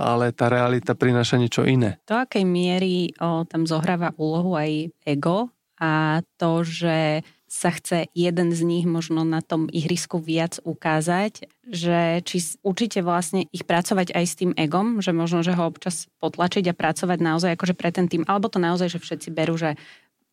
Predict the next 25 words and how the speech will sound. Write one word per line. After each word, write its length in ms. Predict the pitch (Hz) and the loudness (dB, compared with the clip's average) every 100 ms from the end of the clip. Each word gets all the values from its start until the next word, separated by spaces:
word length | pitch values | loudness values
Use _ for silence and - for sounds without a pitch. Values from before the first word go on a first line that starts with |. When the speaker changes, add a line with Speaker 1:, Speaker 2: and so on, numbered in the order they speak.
| _ - | _ -2
Speaker 2:
sme 220 | 185 190 | 2 2
spolu 520 | 175 - 165 202 220 | 0 0 2 0 -4
v 80 | _ | _
tom 240 | 170 175 | 0 0
a 160 | 202 185 | 0 -2
keď 100 | 165 | -4
vyhráme, 360 | 160 165 175 175 | -4 0 2 2
tak 120 | 175 | 0
sme 160 | 170 160 | 0 0
vyhrali 320 | 170 175 165 | 0 0 -2
všetci, 400 | 170 165 165 185 | -4 -6 -6 -2
alebo 320 | 170 165 165 | 0 0 0
je 120 | 165 170 | -2 -4
to 80 | 160 | -6
o 80 | |
tom, 200 | 156 165 | -4 -2
že 200 | 170 151 | -2 -2
ja 160 | - 156 | -6 -6
sa 80 | 156 | -8
chcem 240 | - - 156 | -12 -12 -10
akože 260 | 165 165 | -10 -14
sám 320 | 175 - 160 175 | -12 -6 -4 -2
za 160 | 165 | -4
seba 240 | 156 185 190 | -8 -12 -14
ukázať? 400 | - 202 - | -16 -18 -20